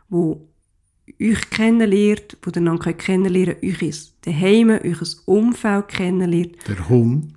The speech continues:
Speaker 1: Der Hund eben
Speaker 2: Mhm.
Speaker 1: auch kennenlernt und nicht einfach übers Internet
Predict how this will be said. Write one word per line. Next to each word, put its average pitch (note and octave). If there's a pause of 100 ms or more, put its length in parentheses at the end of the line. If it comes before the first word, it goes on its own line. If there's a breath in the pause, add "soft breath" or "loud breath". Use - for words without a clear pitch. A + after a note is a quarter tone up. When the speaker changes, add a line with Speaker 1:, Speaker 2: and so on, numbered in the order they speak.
Speaker 1:
Der F3+
Hund B3+ (360)
eben G3+
Speaker 2:
Mhm. -
Speaker 1:
auch A#2+ (160)
kennenlernt F#3+ (360 loud breath)
und -
nicht F#3+
einfach E3+
übers -
Internet E3